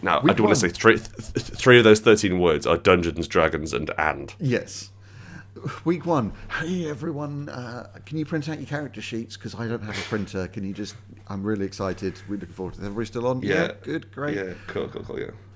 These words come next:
Speaker 2: Day, d-, d-, day of the game. Turns up, one person's not there. Um, because they just forgot. Nobody's
Speaker 1: Mm-hmm.
Speaker 2: printed the character sheet, and everyone's
Speaker 1: No.
Speaker 2: forgotten which game they're playing.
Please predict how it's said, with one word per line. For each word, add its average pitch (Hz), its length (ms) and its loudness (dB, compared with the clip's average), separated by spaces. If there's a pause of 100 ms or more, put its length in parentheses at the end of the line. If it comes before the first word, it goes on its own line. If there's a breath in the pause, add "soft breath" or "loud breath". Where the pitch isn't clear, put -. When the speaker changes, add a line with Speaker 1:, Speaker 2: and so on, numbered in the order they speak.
(120)
Speaker 2:
Day, 120 320 -2
d-, 170 300 2
d-, 190 160 0
day 196 240 0
of 139 80 -4
the 120 60 -6
game. 101 440 0
Turns 131 300 -4
up, 101 340 -2
one 131 180 0
person's 101 320 -2
not 95 180 -4
there. 85 200 -4 (1500)
Um, 95 460 -4 (240)
because 101 220 -8
they 90 100 -4
just 82 180 -12
forgot. 82 320 -8 (480)
Nobody's 120 300 4
Speaker 1:
Mm-hmm. 98 60 -10
Speaker 2:
printed 92 200 -4
the - 60 -8
character 80 300 -8
sheet, 85 240 -10
and 85 300 -10
everyone's 107 280 -6
Speaker 1:
No. - 100 -16
Speaker 2:
forgotten 123 200 -4
which 131 140 -8
game 135 160 -4
they're 139 100 -4
playing. 151 300 -4